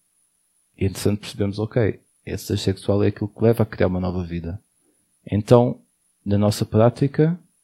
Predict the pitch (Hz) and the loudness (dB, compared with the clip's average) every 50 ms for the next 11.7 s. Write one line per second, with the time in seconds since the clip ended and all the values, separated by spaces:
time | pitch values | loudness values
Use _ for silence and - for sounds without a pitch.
0 | _ _ _ _ _ _ _ _ - - 92 95 98 98 98 98 - 101 95 95 | _ _ _ _ _ _ _ _ -8 -4 -2 0 0 0 -2 0 2 2 2 2
1 | 92 98 101 98 95 95 92 92 92 - - - - - - _ _ _ _ _ | 0 -2 0 0 2 2 0 -2 -4 -8 -12 -16 -20 -20 -20 _ _ _ _ _
2 | _ _ _ - 87 90 90 95 87 - 92 90 90 92 101 113 117 - - - | _ _ _ -2 0 0 0 0 -2 -2 -2 0 0 2 0 0 -2 -4 -10 -20
3 | - _ _ _ _ _ _ _ _ _ _ _ _ _ _ _ _ _ _ _ | -20 _ _ _ _ _ _ _ _ _ _ _ _ _ _ _ _ _ _ _
4 | _ _ _ _ _ _ _ _ _ _ _ _ _ _ _ _ _ _ _ _ | _ _ _ _ _ _ _ _ _ _ _ _ _ _ _ _ _ _ _ _
5 | _ _ _ - 107 101 - - 110 - - - - - - 120 113 117 - - | _ _ _ -2 -2 -2 0 0 -2 -2 -2 -4 -4 0 0 2 2 0 -2 -6
6 | - - 117 110 110 107 - - 117 107 - 110 104 - - - 101 95 104 113 | 0 2 2 2 2 0 0 -2 -2 -2 0 -2 -2 -4 -2 0 4 6 8 8
7 | 120 123 113 110 95 95 92 - - _ 92 87 90 - - - - - 95 92 | 6 6 2 0 -2 -2 -4 -6 -8 _ -4 -4 -4 -4 -6 -10 -6 -4 -4 -4
8 | - 98 98 98 - - - 117 110 104 107 - - 104 98 95 90 90 92 87 | -2 -2 -2 -2 -2 0 0 2 2 2 2 0 0 0 0 0 -2 -2 -4 -4
9 | 85 - - - - - _ _ _ _ _ _ _ _ _ _ _ _ - 101 | -6 -8 -10 -16 -20 -20 _ _ _ _ _ _ _ _ _ _ _ _ -2 0
10 | 95 - - 104 101 - - - 107 104 - - 117 117 110 104 - - 123 127 | 0 0 0 0 0 0 0 0 -2 0 0 2 2 2 2 4 4 6 6 6
11 | 127 127 123 123 120 - 127 120 - 131 120 - - | 6 4 2 0 0 0 -2 0 2 0 0 -2 -4